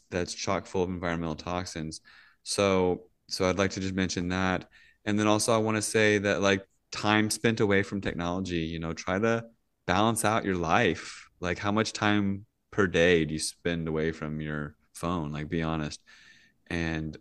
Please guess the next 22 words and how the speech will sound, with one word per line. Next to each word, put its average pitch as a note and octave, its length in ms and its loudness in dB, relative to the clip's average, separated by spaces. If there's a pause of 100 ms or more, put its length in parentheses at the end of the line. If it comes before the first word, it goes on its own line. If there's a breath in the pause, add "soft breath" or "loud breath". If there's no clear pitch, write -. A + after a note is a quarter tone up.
um, E2 220 -6
try F2 280 -4
to G2+ 60 0
bookend G#2 540 -4
your G2 100 0
days F#2+ 440 4
where F2 100 -4
you're E2+ 100 -4
not F2 220 -4
just F#2 180 -8
hopping F#2 280 -4
on F#2 80 -4
your F2+ 100 -8
device F2+ 300 -4
first - 280 -4
thing F2+ 300 -2
in F2 80 -4
the F2 60 -4
morning F2+ 400 -2
and E2+ 100 -4
you're E2+ 80 -6
not F2 280 -4